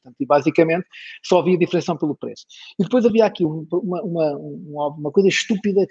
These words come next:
a meu ver, eh, com devido respeito a todos que pensam diferente,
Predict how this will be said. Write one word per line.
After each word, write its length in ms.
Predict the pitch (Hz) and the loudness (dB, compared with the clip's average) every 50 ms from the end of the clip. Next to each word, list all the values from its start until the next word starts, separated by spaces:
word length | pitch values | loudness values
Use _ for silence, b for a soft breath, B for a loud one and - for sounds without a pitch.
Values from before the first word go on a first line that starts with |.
| - 123 | -4 -4
a 80 | 139 | 0
meu 200 | 143 160 160 143 | 4 4 4 4
ver, 340 | 113 127 156 190 220 - - - | 6 4 4 4 4 2 -4 -12
eh, 300 | - 131 127 127 127 127 - | -10 -10 -8 -8 -8 -10 -12
com 160 | - 135 131 | -14 -16 -10
devido 240 | _ - 151 - - | _ -8 -8 -6 -6
respeito 360 | - - - - 156 143 - | -8 -6 -2 -2 -2 -2 -2
a 40 | _ | _
todos 220 | - 139 135 135 | -6 -6 -6 -8
que 60 | - _ | -12 _
pensam 400 | - 143 131 - - 135 127 127 | -8 -8 -8 -10 -12 -14 -14 -14
diferente, 460 | - 147 143 - - 165 165 180 202 | -14 -16 -12 -4 0 2 2 2 0